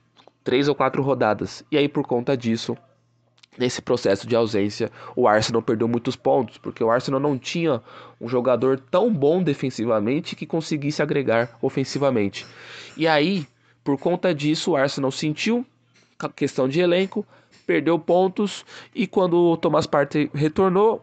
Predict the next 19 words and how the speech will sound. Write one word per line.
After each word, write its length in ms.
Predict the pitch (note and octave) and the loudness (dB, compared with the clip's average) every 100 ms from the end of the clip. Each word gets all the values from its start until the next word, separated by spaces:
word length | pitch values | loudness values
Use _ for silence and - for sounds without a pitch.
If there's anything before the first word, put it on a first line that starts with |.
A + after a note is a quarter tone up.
| - | 0
o 100 | D#3 | 2
Arsenal 320 | D#3 F3 D#3 | 2 2 -2
até 180 | D#3 A3+ | 0 -2
conseguiu 500 | A#3+ G#3+ F3 E3 D3+ | -2 -6 -4 -2 0
retomar 460 | C#3 D3 D#3 D3 | 0 -2 0 2
alguns 240 | D#3 E3+ F#3 | 2 0 0
pontos, 360 | F3 E3 E3 | 2 2 0
mas 240 | - C#3+ C#3+ | -2 0 2
já 120 | C#3 | 4
era 120 | C#3 | 2
tarde 300 | C#3 A#2 B2 | 2 2 2
pelo 180 | - C3 | 0 -2
sucesso 440 | C3+ C3 A#2 - | 0 0 0 0
do, 180 | C3+ C3 | 0 2
do 140 | B2+ C#3 | 0 0
Tottenham 480 | C3+ A#2 C3+ C3 - | 2 0 0 -2 -2
e 60 | |
pela 240 | C3 C3 B2 | 0 2 0
crescente 540 | - C3 B2 A#2 - | -2 -2 -2 -2 -4